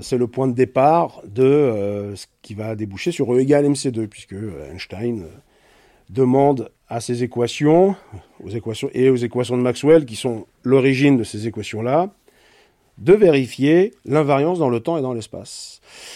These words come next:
Donc, pourquoi est-ce que je, je parle de symétrie ? Parce que déjà, euh, la découverte de ces ondes électromagnétiques au niveau théorique par Maxwell, c'est quelque chose de, d'incroyable, puisqu'on est capable d'avoir des ondes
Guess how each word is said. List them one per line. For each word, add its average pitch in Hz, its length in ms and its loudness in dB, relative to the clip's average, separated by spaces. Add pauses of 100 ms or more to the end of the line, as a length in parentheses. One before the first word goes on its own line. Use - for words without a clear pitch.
(120)
Donc, 160 360 2 (380)
pourquoi 220 260 2
est-ce 196 80 -6
que 170 100 2
je, 147 840 2
je 135 80 -4
parle 165 200 2
de 143 80 2
symétrie ? 135 520 -2 (1080)
Parce - 140 -14
que 135 80 0
déjà, 135 440 4
euh, 107 300 -4 (420)
la 117 280 -4
découverte 143 720 2
de 107 400 -8
ces - 580 -8
ondes 143 180 2
électromagnétiques 123 680 -2
au 110 60 -4
niveau 117 240 -2
théorique 127 440 -2
par 101 240 -8 (480)
Maxwell, 143 680 2 (520)
c'est - 160 -10
quelque 127 260 0
chose 143 280 2
de, 113 320 -2
d'incroyable, 123 720 0
puisqu'on 135 480 -2
est 110 60 -2
capable 156 540 2
d'avoir 135 480 2
des 113 320 -4
ondes 180 420 2